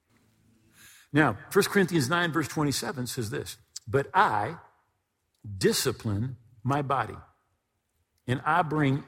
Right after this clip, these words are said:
it into subjection, lest when I preach to others, I myself could become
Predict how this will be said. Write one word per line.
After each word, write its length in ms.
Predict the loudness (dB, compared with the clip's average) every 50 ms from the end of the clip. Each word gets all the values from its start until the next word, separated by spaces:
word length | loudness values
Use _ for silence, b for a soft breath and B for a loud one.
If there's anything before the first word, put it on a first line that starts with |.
| -8 -2
it 400 | 0 0 0 0 -4 -10 -16 -16 _ _ _ _ _ _ _
into 200 | 0 0 0 0
subjection, 720 | -2 -2 -4 -6 -4 -6 -6 -6 -6 -8 -12 -12 -14 -16 -18 _ _ _ _ _ _ _ _ _ _ _ _ _ _ b b b b b 2
lest 340 | 6 8 8 8 6 4 2
when 140 | 2 2 2
I 100 | 2 0
preach 320 | -2 0 0 0 0 0
to 160 | -4 -6 -2 -2
others, 460 | -2 0 -2 -4 -6 -8 -10 -14 -20 _ _ _ _ _ _
I 120 | -4 -4 -2
myself 480 | -2 -2 -2 -4 -4 -6 -8 -8 -8 -8
could 160 | -8 -8 -8
become 580 | -8 -8 -6 -4 -2 0 0 0 -2 -4 -6